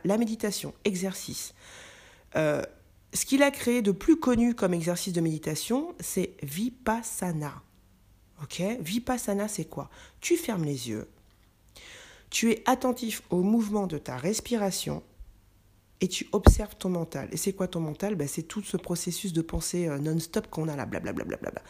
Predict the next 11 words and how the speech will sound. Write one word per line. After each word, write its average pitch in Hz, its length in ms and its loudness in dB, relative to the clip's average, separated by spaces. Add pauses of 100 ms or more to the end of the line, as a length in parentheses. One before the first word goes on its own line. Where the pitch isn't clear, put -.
(360)
C'est 240 160 4
ça 226 180 2
le 220 60 4
mental. 147 420 -2 (360)
Donc, 170 240 -2 (560)
tu 254 160 -4
t'assois, - 480 0 (960)
tu - 120 -2
fermes 214 300 2
les 214 240 2
yeux 135 160 -4